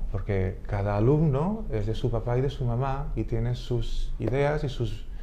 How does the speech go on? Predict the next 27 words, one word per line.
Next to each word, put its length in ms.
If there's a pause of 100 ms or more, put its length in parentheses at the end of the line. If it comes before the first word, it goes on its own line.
(200)
y, 240
ah, 180
y 120
sus 180
vivencias. 640 (420)
Pero 200
seguro 440
que 120
si 160
os 180
ven 160
a 60
vosotros 720 (400)
motivados, 840 (1000)
ah, 480
alguno 340
más 320
se, 300
se 160
va 100
a 40
apuntar 540
a 100
vuestra 300
idea. 280 (480)
Por 100
eso 260